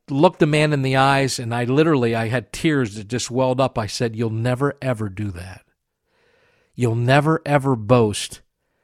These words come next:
And if you believe that, you'll never, ever be in his presence. All you ever will do is experience his wrath." Well, he didn't like that. I, that kind of ended the conversation, but it's true.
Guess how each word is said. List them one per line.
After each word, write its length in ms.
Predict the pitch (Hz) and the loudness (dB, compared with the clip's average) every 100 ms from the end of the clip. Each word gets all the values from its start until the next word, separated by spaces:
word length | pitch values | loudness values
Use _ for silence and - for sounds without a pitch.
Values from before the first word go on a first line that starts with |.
| _ _ _ _ _ - | _ _ _ _ _ -8
And 120 | 120 | -4
if 160 | 117 131 | -2 2
you 160 | 170 | 2
believe 400 | 151 143 170 165 | 4 4 6 4
that, 280 | 120 117 120 | 4 2 0
you'll 200 | 117 123 | -2 0
never, 640 | 120 120 135 151 151 143 - | 0 0 2 2 2 0 -2
ever 260 | 151 151 120 | 0 2 2
be 240 | 104 120 | 0 -2
in 80 | 120 | -2
his 220 | 90 117 | -4 -6
presence. 640 | - - 117 110 98 - - _ _ _ _ _ _ - | -6 -4 -2 -4 -8 -12 -14 _ _ _ _ _ _ -2
All 260 | 139 143 156 | 6 6 6
you 240 | 156 143 | 6 6
ever 220 | 143 143 | 6 4
will 240 | 131 135 123 | 2 0 0
do 300 | 127 139 113 | 2 2 2
is 140 | 95 | -2
experience 720 | 107 - - 127 123 113 107 | -6 -6 -4 -4 -4 -4 -6
his 180 | 113 92 | -8 -6
wrath." 520 | 110 120 98 - - _ _ _ _ _ _ _ | -6 -8 -10 -16 -20 _ _ _ _ _ _ _
Well, 120 | - 120 | -4 4
he 100 | 170 | 6
didn't 180 | 180 | 6
like 240 | 147 151 - | 6 2 2
that. 340 | 117 110 - | -2 -2 -6
I, 380 | 120 120 117 - | -10 -10 -10 -12
that 260 | 117 131 135 | -6 -4 -2
kind 180 | 143 139 | -2 -2
of 100 | 113 | -4
ended 300 | 151 147 135 | -6 -4 -4
the 80 | 117 | -6
conversation, 800 | - 131 113 117 - 139 - 120 | -4 -4 -4 -4 -2 -2 0 -2
but 120 | 131 | -2
it's 140 | 127 - | -2 -4
true. 420 | - 208 240 | -2 -4 -4